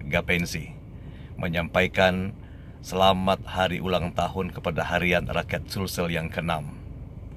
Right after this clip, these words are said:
Semoga Harian Rakyat Sulsel selalu terdepan,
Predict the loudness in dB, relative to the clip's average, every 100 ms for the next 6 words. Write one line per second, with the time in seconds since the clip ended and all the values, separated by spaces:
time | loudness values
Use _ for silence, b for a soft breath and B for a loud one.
0 | B B B B B -4 0 2 6 8
1 | 8 4 -2 -2 0 4 6 6 6 -2
2 | -2 0 0 0 0 0 -2 -4 -2 2
3 | 4 4 2 -2 -8 -12 B B B B
4 | 4 6 6 4 0 0 2 2 2 -2
5 | -4